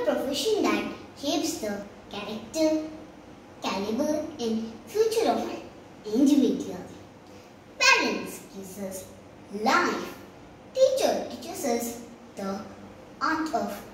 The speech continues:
living life. So it's our honor to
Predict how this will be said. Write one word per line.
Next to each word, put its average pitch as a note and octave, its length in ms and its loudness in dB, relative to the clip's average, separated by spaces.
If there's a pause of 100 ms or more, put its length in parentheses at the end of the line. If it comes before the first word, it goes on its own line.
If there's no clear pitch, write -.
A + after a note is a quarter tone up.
(320)
living G4 540 4
life. - 720 2 (960)
So G3+ 340 -4 (160)
it's - 380 2
our A3 240 -2 (420)
honor - 440 2
to C4 280 2